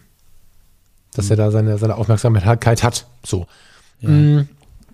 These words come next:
Speaker 1: Das heißt, in dem Punkt bin ich so gar nicht bei dir. Das Bild an sich mag ich gut leiden. Ich mag gut leiden, dass es offensichtlich nicht überkorrigiert ist. Jetzt muss ich mal kurz den Mac ein bisschen drehen. Ich weiß, komme ich immer mit einem Blatt Papier. Man hätte irgendwie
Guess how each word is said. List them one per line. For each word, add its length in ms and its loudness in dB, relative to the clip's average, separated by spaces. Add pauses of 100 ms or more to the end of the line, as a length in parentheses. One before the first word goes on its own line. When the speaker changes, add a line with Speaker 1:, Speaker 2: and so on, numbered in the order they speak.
(600)
Speaker 1:
Das 120 2
heißt, 160 2
in 80 2
dem 180 2
Punkt 220 0
bin 100 0
ich 100 -2
so 120 -6
gar 240 0
nicht 200 -6
bei 200 -2
dir. 320 -4 (380)
Das 180 0
Bild 160 2
an 100 2
sich 160 -2
mag 200 2
ich 100 -8
gut 160 -2
leiden. 420 0
Ich 160 -4
mag 440 0
gut 200 -2
leiden, 300 2
dass 160 -4
es 100 -8
offensichtlich 460 -4
nicht 200 -4
überkorrigiert 680 -4
ist. 160 -8
Jetzt 100 -6
muss 120 -8
ich 40 -16
mal 80 -8
kurz 160 -14
den 140 -10
Mac 120 -14
ein 80 -8
bisschen 240 -10
drehen. 380 -6 (1080)
Ich 120 -16
weiß, 200 -12
komme 180 -12
ich 80 -12
immer 160 -8
mit 140 -4
einem 100 -8
Blatt 180 -8
Papier. 720 -4 (1040)
Man 120 -6
hätte 200 -4
irgendwie 720 -2